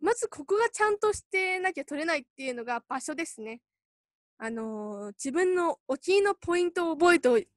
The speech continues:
おきますというか、あのー、とにかく鳥が来ないことには撮れないので。で、次に鳥が来たとしても、慌てずに落ち着いて静かに、あの、大きな声を立てると鳥が逃げて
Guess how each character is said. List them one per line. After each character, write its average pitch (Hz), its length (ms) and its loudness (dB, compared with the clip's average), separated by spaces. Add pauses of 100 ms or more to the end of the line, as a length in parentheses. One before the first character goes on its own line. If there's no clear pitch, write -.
(160)
お 247 80 2
き 254 160 -2
ま 247 160 4
す - 80 -4
と 233 80 0
い 214 200 4
う 208 40 -10
か、 220 360 -2
あ 220 40 -4
の 214 640 -6
ー、 - 320 -4
と 453 60 10
に 539 140 8
か 269 140 6
く - 420 0 (300)
鳥 359 300 10
が 415 260 10
来 - 240 8
な 453 120 12
い 370 80 6
こ 269 100 2
と 262 80 6
に 214 80 4
は 202 80 -2
撮 - 100 -6
れ 277 80 10
な 320 140 8
い 226 60 2
の 208 100 -4
で。 202 240 -4 (1000)
で、 440 220 10
次 415 240 8
に 381 380 8
鳥 294 200 4
が 302 140 8
来 - 100 -2
た - 100 8
と 277 140 2
し - 100 -6
て 339 120 4
も、 370 320 6 (600)
慌 339 280 10
て 415 200 10
ず 320 160 4
に 233 380 2
落 - 300 6
ち - 40 -14
着 359 200 8
い - 20 -8
て 277 340 6
静 370 360 8
か 240 160 4
に、 214 180 -2 (600)
あ 226 80 0
の、 220 200 0
大 311 180 8
き - 120 2
な 254 140 6
声 247 120 4
を - 20 6
立 240 120 0
て 240 80 2
る 226 100 6
と 220 480 0
鳥 262 240 6
が 233 140 6
逃 262 160 4
げ 247 140 4
て 214 420 0